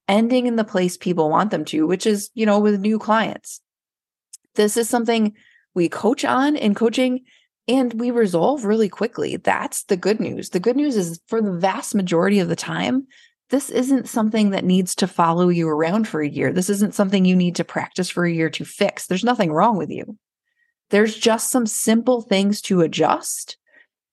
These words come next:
and, and closing sales calls gets a hell of a lot easier. So for you today, as we walk into talking about closing sales calls, remember, in,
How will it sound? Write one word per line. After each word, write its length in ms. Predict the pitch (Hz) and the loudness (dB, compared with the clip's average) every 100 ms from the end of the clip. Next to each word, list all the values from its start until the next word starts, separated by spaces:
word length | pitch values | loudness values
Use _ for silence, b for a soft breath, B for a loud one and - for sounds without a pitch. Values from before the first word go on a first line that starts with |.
| _ | _
and, 360 | 220 233 220 208 - - | 2 4 2 0 -8 -4
and 300 | - 214 208 - - | 0 2 0 -8 -16
closing 400 | - 214 220 214 | -2 2 2 2
sales 280 | - 220 247 | 0 0 -2
calls 260 | - 175 160 | -2 -4 -2
gets 200 | 180 185 | -6 -4
a 60 | |
hell 220 | 175 185 | -2 -2
of 100 | 190 | -2
a 40 | 185 | -2
lot 220 | 165 160 | -2 0
easier. 500 | 208 208 - - - B B _ _ | -2 -2 -4 -6 -10 B B _ _
So 440 | - 233 170 160 _ _ _ _ | 0 2 2 -2 _ _ _ _
for 120 | 226 | 2
you 180 | 226 269 | 2 2
today, 560 | 285 262 247 170 123 - | 2 2 2 2 0 -4
as 340 | - 185 262 269 | -2 0 0 0
we 120 | 262 | 0
walk 300 | 233 202 208 | 2 2 2
into 180 | 196 180 | -2 -4
talking 460 | - - 208 214 | -6 -2 -2 -2
about 220 | 196 175 - | -2 -2 0
closing 340 | 175 170 165 | -2 -2 -4
sales 260 | - 180 175 | -4 -4 -4
calls, 380 | - - - - b b - | -2 -2 -4 -16 b b -2
remember, 640 | - 214 - 160 - 214 _ _ _ _ _ _ _ _ | 2 4 2 0 -6 -8 _ _ _ _ _ _ _ _
in, 440 | - 208 233 233 | 0 2 2 -2